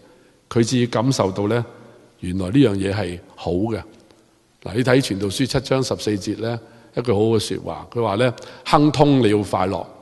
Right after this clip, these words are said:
患難了思想。」啊，我成日覺得呢，我哋個心理呢，就係一個 feel，一個 think，係兩個互動嘅。嗱，譬如今日有人讚你，「哇，好靚喎」咁樣，你快啲笑啦，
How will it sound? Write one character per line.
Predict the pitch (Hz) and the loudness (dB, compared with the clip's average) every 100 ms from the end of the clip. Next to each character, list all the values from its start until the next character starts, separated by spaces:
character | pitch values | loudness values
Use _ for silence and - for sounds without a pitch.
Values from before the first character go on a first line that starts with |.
| - | -4
患 | 113 98 | 0 0
難 | 101 95 | 0 0
了 | 104 107 | 0 0
思 | - 127 | 2 0
想。」 | - 87 85 - - | 0 -4 -6 -10 -18
啊， | 80 - - _ _ _ - | -18 -20 -20 _ _ _ 0
我 | 147 | 2
成 | - - | 4 2
日 | |
覺 | 135 | 2
得 | 160 | 4
呢， | 160 139 107 - - - - | 4 2 -2 -12 -18 -12 -2
我 | 123 | 0
哋 | 117 | 0
個 | 123 120 | 0 0
心 | - 151 156 113 | 2 2 4 2
理 | 101 110 | 2 0
呢， | 123 - | -2 -6
就 | 107 | -10
係 | 98 | -4
一 | 165 | -2
個 | 127 | -2
feel， | - 151 151 98 | -4 2 2 2
一 | 147 | 0
個 | 127 | -4
think， | - 151 123 - - - - - _ - | 0 0 0 -4 -12 -18 -20 -20 _ -6
係 | 110 | -2
兩 | 98 110 123 | 0 0 0
個 | 117 | -2
互 | 98 95 98 | -2 -4 -4
動 | 95 87 80 | -2 -2 -2
嘅。 | 85 80 - _ _ _ - _ _ _ - | -6 -10 -14 _ _ _ -20 _ _ _ -14
嗱， | 85 - | -10 -2
譬 | 110 | -2
如 | 101 | 0
今 | 147 131 | -2 -2
日 | 95 - - - | -4 -6 -20 -2
有 | 123 | 0
人 | 87 92 | 0 -2
讚 | 113 | -4
你， | 98 107 - - | -4 -6 -10 -6
「哇， | 170 185 185 175 | 0 2 4 4
好 | 170 | 4
靚 | 190 185 | 4 4
喎」 | 175 | 4
咁 | 170 165 160 160 151 | 2 2 0 0 2
樣， | 147 151 - - | 2 0 -12 -12
你 | - 107 | 0 2
快 | 113 110 | 4 4
啲 | 123 | 4
笑 | - - 101 90 | 2 -2 -2 0
啦， | 90 | -2